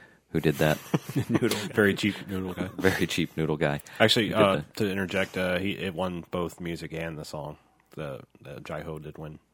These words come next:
Speaker 3: So
Speaker 1: That's
Speaker 3: swept the music category pretty much.
Speaker 1: Yeah, okay.
Speaker 2: It swept a lot of categories.
Speaker 1: Yeah.
Speaker 2: <laughs>
Speaker 1: So
Speaker 2: Except
Speaker 1: I,
Speaker 2: acting, apparently.
Speaker 1: I hate to be an Academy Award whore, but, um, yeah, really, uh,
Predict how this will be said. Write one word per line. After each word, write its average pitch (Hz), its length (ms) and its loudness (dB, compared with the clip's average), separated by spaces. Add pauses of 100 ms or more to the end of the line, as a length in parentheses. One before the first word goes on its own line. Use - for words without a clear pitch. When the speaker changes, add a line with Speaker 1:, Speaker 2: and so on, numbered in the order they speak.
(300)
Speaker 3:
So - 220 -20 (180)
Speaker 1:
That's - 160 0
Speaker 3:
swept 151 200 12
the 135 60 6
music 117 280 4
category 82 400 -2
pretty 78 180 -10
much. 80 140 -4
Speaker 1:
Yeah, 76 140 0 (200)
okay. - 220 -8 (160)
Speaker 2:
It 147 80 -10
swept - 180 -4
a - 60 -8
lot - 200 -6
of - 60 -12
categories. - 680 -6
Speaker 1:
Yeah. 147 240 0
Speaker 2:
<laughs> 147 60 -4 (460)
Speaker 1:
So - 100 4
Speaker 2:
Except 92 220 8
Speaker 1:
I, 107 40 12
Speaker 2:
acting, 120 440 8
apparently. 110 460 -6 (200)
Speaker 1:
I 104 80 6
hate 127 160 8
to 98 80 -6
be 95 140 6
an 85 80 6
Academy 85 420 4
Award 76 360 4
whore, 73 360 4 (100)
but, 65 320 0
um, 69 360 2 (420)
yeah, 160 180 6
really, 107 360 4
uh, 101 220 -2